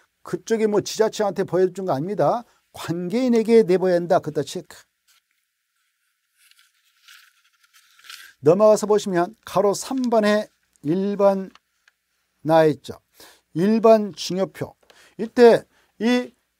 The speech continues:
타인 토지 출입해가지고, 어, 나무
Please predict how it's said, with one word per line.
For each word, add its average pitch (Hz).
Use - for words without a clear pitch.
타인 294
토지 233
출입해가지고, 220
어, 147
나무 202